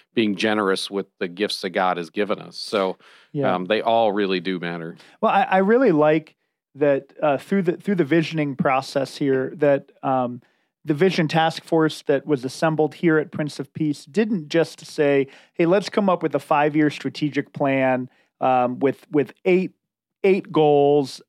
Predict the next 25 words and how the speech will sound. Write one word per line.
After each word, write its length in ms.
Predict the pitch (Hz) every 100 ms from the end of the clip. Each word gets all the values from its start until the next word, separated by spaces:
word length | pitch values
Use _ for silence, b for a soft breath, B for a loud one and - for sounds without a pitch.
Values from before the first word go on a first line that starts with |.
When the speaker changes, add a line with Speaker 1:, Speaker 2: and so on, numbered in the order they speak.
| -
Speaker 2:
uh, 40 |
you 180 | - 160
know, 360 | 143 139 139
um, 300 | - 143 131
and 140 | 139 151
these 180 | 180 180
are 60 |
the 100 | 165
things 300 | 156 165 151
we 100 | 151
want 240 | 135 147 -
to 140 | 139
accomplish." 960 | 123 - - 143 143 143 139 139 - b b b b
Um, 100 | 143
all 260 | - 185 247
of 100 | 196
that 160 | 175
is 140 | 151 117
good 320 | 151 160 175
and 240 | - 139 135
necessary. 640 | 151 - 147 - 131 123
I'm 200 | 127 147
really 260 | 165 254 185
happy, 520 | 131 - 233 - 165
though, 420 | 131 127 120 123